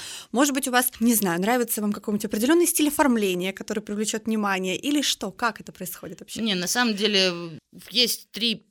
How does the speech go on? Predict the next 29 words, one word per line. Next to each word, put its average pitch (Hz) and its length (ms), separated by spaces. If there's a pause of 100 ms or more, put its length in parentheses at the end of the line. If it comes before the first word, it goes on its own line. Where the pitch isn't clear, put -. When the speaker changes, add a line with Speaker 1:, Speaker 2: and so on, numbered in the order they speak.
(120)
Speaker 2:
по 156 120
большому 165 420
счету, 160 260
таких 151 380
постулатах, 151 720
да. 185 160
К-, 175 240
книжка 208 320
должна 196 240
быть 185 140
актуальна, 233 500 (180)
она 190 220
должна 175 360
быть 165 200
хотя 175 260
бы 175 180 (200)
какую-нибудь 175 680
новизну 143 400
содержать. 151 640 (400)
То 156 60
есть 156 80
это 180 140
чтобы 185 280
не 202 140
было, 160 200
ну, 170 140
условно 165 340
говоря, 151 240
как, - 240